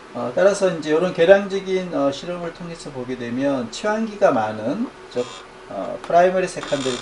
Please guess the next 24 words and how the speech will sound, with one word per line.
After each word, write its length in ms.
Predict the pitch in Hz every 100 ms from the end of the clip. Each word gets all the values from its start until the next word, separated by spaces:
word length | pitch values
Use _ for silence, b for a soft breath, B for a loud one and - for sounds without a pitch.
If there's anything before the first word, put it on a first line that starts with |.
| -
터셔리로 440 | 151 151 135 120
가는 240 | 120 107 -
방향이죠. 640 | 98 101 92 85 - 185 - - -
취환기가 560 | - 196 208 202 196 175
많은 320 | 135 139 135
알킬 360 | 123 127 - 160
할라이드인 720 | 180 185 185 175 151 139 123
경우는 580 | 113 107 107 143 113 90 B B B 104
낮은 400 | 113 143 220 247
에너지로도 760 | 202 160 139 143 120 113 170
충분히 580 | - 185 160 156 180 247
카보케타이온을 1000 | - 165 156 151 156 147 - 135 131 131
만들 340 | 123 113 143 151
수 160 | 151
있기 180 | 123 117 -
때문에 460 | 95 104 151 - - B B B -
본드, 440 | 143 160 165 226 277 - -
즉 220 | 135 127 - -
크로로와 680 | 196 202 196 190 180 170
카본의 600 | - 160 156 160 156 147
본드를 380 | - 123 123 123
쉽게 420 | - - - 175 -
끊는 360 | 120 113 107
디소시에이션이 1040 | - - 196 185 - 131 107 - - -